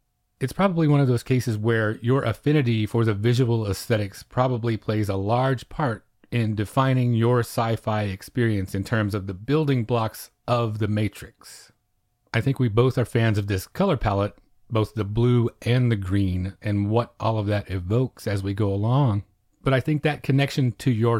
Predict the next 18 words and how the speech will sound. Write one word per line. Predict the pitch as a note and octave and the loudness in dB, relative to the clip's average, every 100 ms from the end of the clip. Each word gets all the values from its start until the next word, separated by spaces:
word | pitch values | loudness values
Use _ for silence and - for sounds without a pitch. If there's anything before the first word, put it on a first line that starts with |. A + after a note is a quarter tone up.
| - | -4
time, | - - C3+ G#2+ F#2 F#2+ G#2 | -10 -2 0 0 -2 -4 -4
it | A2+ | -2
works | A2 A2 - | 0 -2 -2
both | G#2+ A#2 G#2+ - | 0 0 0 -2
ways, | G#2 G2 F2+ - - | 0 0 -4 -8 -12
too. | - F#2+ D2 | -6 -6 -6
The | G#2+ | -6
presentation | - C3+ B2+ A#2+ A#2+ - G#2 | -2 0 0 -2 -2 -4 -6
of | G#2+ G2+ | -6 -10
the | |
construct | F#2 - - E3 F3+ - - A2+ - - | -12 -12 -2 2 2 0 -6 -10 -10 -18
later, | F2 G2 D3+ F#2+ E2 - _ _ _ - | -6 -2 0 -2 -8 -16 _ _ _ -4
it | A#2 D3 | -2 2
feels | D#3 C3+ | 2 2
like | A#2 | 0
an | A2+ | 0
Apple | A#2+ A#2+ F#2 | 0 0 -2
commercial | - F#2+ F2 - D#2 | -2 -2 -2 -6 -14